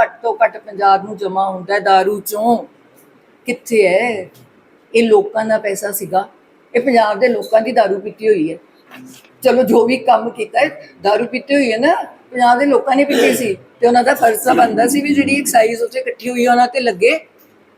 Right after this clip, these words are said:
ਫਿਰ ਉਹਦੇ ਨਾਲ ਇਹ ਵੀ ਨਹੀਂ ਹੁੰਦਾ ਵੀ ਝੂਠੀ ਤੁਸੀਂ ਉਹ ਦੂਜੀ ਆਮ ਬਣਾਉਂਦੇ ਹੋ ਜਿਹਦੇ ਨਾਲ ਲੋਕ ਮਰਦੇ ਆ। ਮੈਂ ਕਹਿੰਦੀ ਹਾਂ ਤੁਸੀਂ ਬਿਮਾਰੀ ਤੇ ਕਿਆ,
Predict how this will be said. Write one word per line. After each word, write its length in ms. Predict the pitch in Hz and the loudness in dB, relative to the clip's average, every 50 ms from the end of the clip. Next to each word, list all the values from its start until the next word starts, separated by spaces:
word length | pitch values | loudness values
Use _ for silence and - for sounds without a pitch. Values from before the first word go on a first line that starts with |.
| _ _ _ _ _ _ _ _ _ _ - | _ _ _ _ _ _ _ _ _ _ -4
ਫਿਰ 220 | - 254 254 254 262 | 0 2 4 6 6
ਉਹਦੇ 200 | 254 - 277 269 | 4 4 2 2
ਨਾਲ 200 | 269 269 262 262 | 2 2 2 2
ਇਹ 100 | 240 240 | 0 0
ਵੀ 100 | 254 269 | 2 2
ਨਹੀਂ 140 | 277 294 | 4 4
ਹੁੰਦਾ 260 | 302 262 247 240 247 247 | 2 2 2 0 0 0
ਵੀ 120 | 262 254 | -2 -4
ਝੂਠੀ 320 | - 294 262 - - 233 | -6 -8 -8 -8 -8 -10
ਤੁਸੀਂ 340 | 233 233 240 233 - 247 240 | -8 -8 -10 -10 -6 -4 -2
ਉਹ 120 | 247 240 226 | -2 -2 -2
ਦੂਜੀ 320 | 202 233 214 202 220 233 | -6 -10 -12 -8 -2 -2
ਆਮ 180 | 220 214 220 214 | 0 0 0 -2
ਬਣਾਉਂਦੇ 360 | 220 202 214 214 208 214 220 | -2 -2 -2 -2 -2 -4 -6
ਹੋ 60 | 226 | -6
ਜਿਹਦੇ 280 | 214 - 226 180 214 214 | -6 -8 -8 -6 -4 -2
ਨਾਲ 200 | 214 220 220 214 | -2 -2 0 2
ਲੋਕ 200 | 214 214 208 208 | 2 0 0 0
ਮਰਦੇ 400 | 180 175 - - - 196 190 190 | -4 -4 -4 -6 -8 -8 -8 -8
ਆ। 40 | 190 - _ _ _ _ _ _ 208 | -12 -14 _ _ _ _ _ _ -4
ਮੈਂ 100 | 220 220 | -2 0
ਕਹਿੰਦੀ 260 | - 233 220 226 233 | 2 0 0 0 -2
ਹਾਂ 80 | 240 233 | -4 -4
ਤੁਸੀਂ 260 | 254 240 233 240 196 | -4 -8 -8 -8 -8
ਬਿਮਾਰੀ 480 | 190 220 208 196 196 196 196 202 208 180 - | -8 -8 -6 -4 -4 -2 -4 -4 -4 0 0
ਤੇ 100 | 190 180 | 0 0
ਕਿਆ, 300 | - 190 180 - - | 0 -2 -4 -4 -6